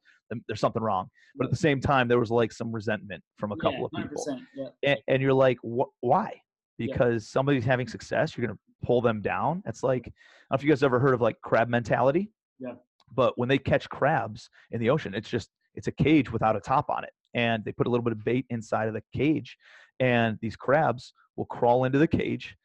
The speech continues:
Speaker 1: and they'll eat the bait. And then all the other crabs around will be like, "Oh man, something's going on over there. Let's go jump into the cage." And the, and even when all the bait's gone, crabs are still jumping in.
Speaker 2: <laughs> Yeah.
Speaker 1: And, and what happens is, if any of the crabs figure out, "Oh, there's no more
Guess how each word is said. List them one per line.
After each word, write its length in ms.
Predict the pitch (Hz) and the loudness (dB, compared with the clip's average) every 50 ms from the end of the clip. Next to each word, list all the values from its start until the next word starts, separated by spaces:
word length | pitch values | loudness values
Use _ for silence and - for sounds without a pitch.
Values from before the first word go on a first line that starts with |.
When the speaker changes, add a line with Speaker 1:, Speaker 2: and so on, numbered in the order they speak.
| _ _ - | _ _ -10
Speaker 1:
and 80 | - 107 | -6 -6
they'll 100 | - - | -6 -4
eat 160 | - 123 123 - | -4 -4 -2 0
the 60 | 156 | 0
bait. 220 | 127 107 110 117 | 0 0 -2 -2
And 80 | 107 113 | -2 -2
then 80 | 113 | -2
all 140 | 107 117 131 | 0 2 2
the 80 | 131 123 | 4 4
other 120 | 127 147 | 4 4
crabs 340 | - - 113 113 110 101 110 | 2 0 0 0 0 -2 -4
around 260 | 113 110 107 107 110 110 | -8 -4 -4 -2 -2 -2
will 60 | 110 | -2
be 60 | 110 | -2
like, 160 | 101 101 - 135 | -2 0 0 -2
"Oh 140 | 202 214 131 | -2 -2 -2
man, 240 | 123 135 156 143 - | -2 -4 -4 -4 -4
something's 240 | - - 104 120 | -6 -8 -4 -2
going 160 | 120 120 117 120 | 0 0 0 0
on 140 | 131 160 | 0 -2
over 140 | 151 113 113 | -2 -4 -4
there. 140 | 110 110 120 | -2 0 0
Let's 140 | 117 110 - | -2 -2 0
go 160 | - 127 123 107 113 _ - | 0 0 0 -2 -6 _ -8
jump 180 | - 120 113 - | -8 -6 -4 -6
into 120 | 113 113 104 | -6 -6 -8
the 40 | - | -6
cage." 280 | - 104 110 117 - | -6 -4 -4 -4 -4
And 100 | - 120 | -6 -4
the, 140 | 117 120 117 - _ _ _ _ - | -4 -4 -4 -6 _ _ _ _ -10
and 120 | - - | -8 -4
even 240 | - 151 165 170 202 | -2 0 2 2 2
when 100 | 175 170 | 4 4
all 100 | 170 165 | 4 4
the 60 | 143 | 2
bait's 280 | 123 104 143 143 143 - | 2 2 0 0 0 -2
gone, 400 | - 160 143 156 160 131 123 113 | -2 0 2 2 2 0 -2 -6
crabs 300 | - - 131 123 135 - | -4 -2 0 0 0 -2
are 40 | 120 | -4
still 340 | - - - - 147 127 107 104 | -8 -6 -4 -4 -4 -4 -4 -8
jumping 380 | 104 - 117 113 98 95 - 113 | -6 -4 -4 -4 -4 -6 -8 -6
in. 140 | 147 156 - _ _ _ _ - | -6 -8 -8 _ _ _ _ -16
Speaker 2:
<laughs> 160 | - - - | -14 -12 -10
Yeah. 120 | - 143 131 131 | -10 -6 -2 0
Speaker 1:
And, 360 | 131 127 123 120 117 117 107 - - _ _ _ _ _ _ _ _ - | 2 2 2 2 0 -2 -6 -12 -16 _ _ _ _ _ _ _ _ 0
and 100 | 131 120 | 2 2
what 120 | 123 113 | 2 2
happens 480 | - 147 165 185 - - 151 135 - - | 0 0 -2 -2 -2 -2 -2 -2 -4 -4
is, 420 | 117 120 117 113 113 113 - - - _ _ _ _ _ _ - | -2 0 0 0 0 -2 -6 -12 -20 _ _ _ _ _ _ -12
if 120 | 113 - | -8 -4
any 160 | - 143 170 208 | -2 0 2 2
of 80 | 214 | 2
the 60 | 165 | 2
crabs 400 | 135 - - 139 151 156 127 - | 0 0 0 2 2 2 0 -2
figure 340 | - - 143 135 117 113 117 | -4 -2 -2 0 2 2 2
out, 200 | 135 147 131 - - | 2 2 2 0 0
"Oh, 140 | 151 165 135 | -2 -2 -2
there's 160 | - 107 107 | -2 -4 -4
no 100 | 120 127 | -4 -4
more 320 | 127 123 120 117 113 117 | -2 0 0 0 -2 -4